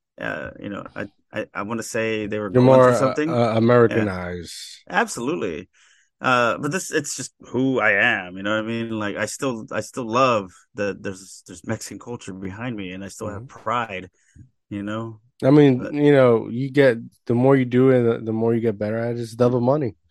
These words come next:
Speaker 1: Yeah.
Speaker 2: Get booked English and Spanish.
Speaker 1: I know, I
Speaker 2: I
Speaker 1: know.
Speaker 2: st-,
Speaker 1: I
Speaker 2: I
Speaker 1: keep
Speaker 2: don't
Speaker 1: getting
Speaker 2: think I,
Speaker 1: told.
Speaker 2: I, I don't think I've ever seen that be done.
Speaker 1: I did, uh, um, what is it, by the beach in Mexico. I did a show there,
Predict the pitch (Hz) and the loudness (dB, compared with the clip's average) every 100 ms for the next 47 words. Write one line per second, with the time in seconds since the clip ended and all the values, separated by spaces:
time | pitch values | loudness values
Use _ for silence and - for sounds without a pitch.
0 | _ - 123 135 139 110 123 113 135 127 | _ -2 2 4 4 2 -2 0 0 2
1 | 120 101 131 139 - 107 92 90 - - | 0 2 2 0 -2 -6 -6 -12 -10 -2
2 | 110 113 131 143 110 95 113 117 131 117 | -2 2 2 2 0 -4 -4 0 2 2
3 | 127 127 143 151 139 135 131 135 127 120 | 2 4 6 6 6 6 6 2 2 4
4 | 131 135 135 123 123 120 127 113 110 107 | 4 2 2 2 2 0 -2 -2 -4 -4
5 | 120 113 113 135 131 104 _ _ - 120 | -4 -2 0 0 0 -4 _ _ -2 0
6 | 113 135 131 110 127 120 117 110 104 98 | 2 2 2 2 2 2 2 0 0 -2
7 | 95 90 104 - 107 101 87 78 - _ | -6 -12 -14 -6 -4 -4 -4 -8 -16 _
8 | _ - _ _ _ _ _ - 98 95 | _ -20 _ _ _ _ _ -16 -14 -14
9 | 104 92 92 110 107 - - - 98 95 | -10 -10 -8 -8 -8 -12 -18 -12 -10 -10
10 | - - 98 90 104 - 107 101 - 107 | -12 -12 -10 -12 -14 -10 -8 -8 -8 -6
11 | 101 104 104 101 | -2 -2 -2 -4